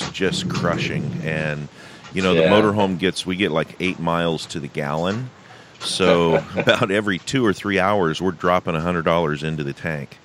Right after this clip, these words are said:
Speaker 1: Uh, so, it,
Speaker 2: Sure.
Speaker 1: you know, it's, it's a little rough. We decided not to try it this year. But I definitely hope that that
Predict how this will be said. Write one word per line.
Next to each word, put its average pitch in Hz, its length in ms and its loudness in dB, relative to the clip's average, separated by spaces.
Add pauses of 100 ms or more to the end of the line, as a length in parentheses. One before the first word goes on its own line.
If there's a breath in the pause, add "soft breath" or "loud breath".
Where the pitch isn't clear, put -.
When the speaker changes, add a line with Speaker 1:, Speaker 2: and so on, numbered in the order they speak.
(540 loud breath)
Speaker 1:
Uh, 76 300 -4
so, - 160 -2
it, 87 100 6
Speaker 2:
Sure. 90 180 6 (120)
Speaker 1:
you 90 100 0
know, 87 100 2
it's, 98 280 2
it's 104 200 -2
a 92 60 2
little 78 200 2
rough. 76 280 0
We 92 80 0
decided 80 420 0
not 80 180 -2
to - 80 -16
try 78 240 -2
it 76 120 -6
this - 240 -6
year. 73 240 -6 (500 loud breath)
But 90 220 4
I 85 80 4
definitely 110 460 0
hope 104 400 2
that 82 180 0 (120)
that 87 260 2